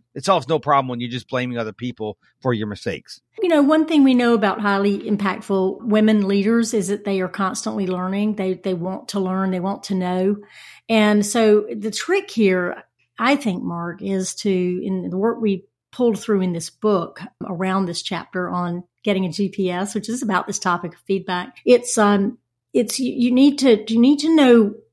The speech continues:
Speaker 2: the sources of the feedback that you want, because I always say all feedback isn't created equal. You want people who, number one, know you, if
Speaker 1: Mm-hmm.
Speaker 2: possible, and see you in action in certain situations. You need to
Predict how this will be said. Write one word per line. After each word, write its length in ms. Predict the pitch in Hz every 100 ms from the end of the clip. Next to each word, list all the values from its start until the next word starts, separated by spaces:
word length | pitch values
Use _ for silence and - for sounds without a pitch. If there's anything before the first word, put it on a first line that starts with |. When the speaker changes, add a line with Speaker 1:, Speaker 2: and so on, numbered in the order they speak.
| - -
Speaker 2:
the 140 | 202
sources 680 | - - 247 240 - 180 165
of 160 | 202
the 80 | 175
feedback 500 | 202 208 - 190 -
that 160 | 190 -
you 140 | 190
want, 520 | 170 165 - - - - 214
because 340 | 202 226 214 - 233 - -
I 120 | 233
always 260 | 247 226 214
say 320 | 220 190 208 254
all 180 | 214
feedback 440 | 214 226 180 202 196
isn't 200 | 196 -
created 320 | 202 185 175
equal. 440 | 180 175 165 - _ _ - - -
You 140 | 247
want 180 | 302 285
people 400 | 220 208 202 185
who, 480 | 180 202 196 190 185
number 260 | 233 269 311
one, 240 | 220 202
know 120 | 190 175
you, 380 | 170 190 247 -
if 160 | 208
Speaker 1:
Mm-hmm. 220 | - -
Speaker 2:
possible, 640 | 202 180 196 180 214 226 _ -
and 240 | 233 214
see 400 | - - 302 302
you 240 | 254 254
in 260 | 240 208 208
action 640 | 190 196 - - 190 185
in 160 | - 175
certain 300 | - 196 208
situations. 720 | - - 190 185 185 180 160
You 80 | 202
need 100 |
to 80 | 175